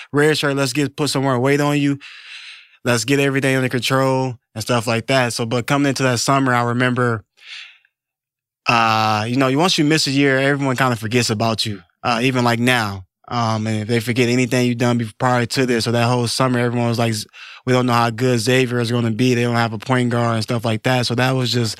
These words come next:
another fire that lit me up. So, I mean, I mean, I went hard that summer, going hard.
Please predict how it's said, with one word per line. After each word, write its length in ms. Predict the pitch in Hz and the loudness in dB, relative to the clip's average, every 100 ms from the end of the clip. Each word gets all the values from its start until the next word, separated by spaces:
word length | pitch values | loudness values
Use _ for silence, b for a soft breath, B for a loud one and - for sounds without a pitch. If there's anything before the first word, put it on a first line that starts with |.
| B B B | B B B
another 240 | 113 113 | -2 -2
fire 420 | 104 127 127 120 120 | -2 2 2 2 2
that 40 | |
lit 180 | 120 123 | 0 2
me 200 | 123 123 | 2 2
up. 180 | 123 120 B B B B B - | 0 -2 B B B B B -2
So, 80 | 131 | 0
I 60 | |
mean, 80 | 139 | 2
I 100 | 127 | 0
mean, 120 | 131 | 2
I 60 | 135 | 2
went 180 | 143 120 | 2 0
hard 300 | 123 127 123 | 0 2 2
that 120 | 120 | 0
summer, 280 | - 123 120 | 0 0 0
going 160 | 120 120 | 0 2
hard. 460 | 113 123 127 120 | 2 2 2 -2